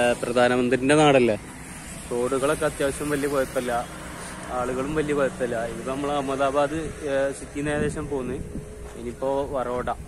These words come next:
അതാണ് സ്ഥലത്തിന്റെ പേര്. അത് കഴിഞ്ഞിട്ട് സ്റ്റാച്യു ഓഫ് യൂണിറ്റി. ഏകദേശം ഇനിയൊരു നൂറ്റി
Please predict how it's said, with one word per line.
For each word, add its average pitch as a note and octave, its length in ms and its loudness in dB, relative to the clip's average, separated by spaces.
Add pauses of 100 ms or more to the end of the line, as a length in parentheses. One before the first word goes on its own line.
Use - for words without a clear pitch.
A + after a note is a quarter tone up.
(140)
അതാണ് B2+ 300 -6
സ്ഥലത്തിന്റെ B2 400 -4
പേര്. A#2+ 260 -6
അത് A#2+ 120 -8
കഴിഞ്ഞിട്ട് B2 340 -6
സ്റ്റാച്യു B2 340 -6
ഓഫ് - 120 -14
യൂണിറ്റി. A2+ 320 -10
ഏകദേശം A#2+ 360 -4 (680)
ഇനിയൊരു D3 380 -4
നൂറ്റി D3 280 -6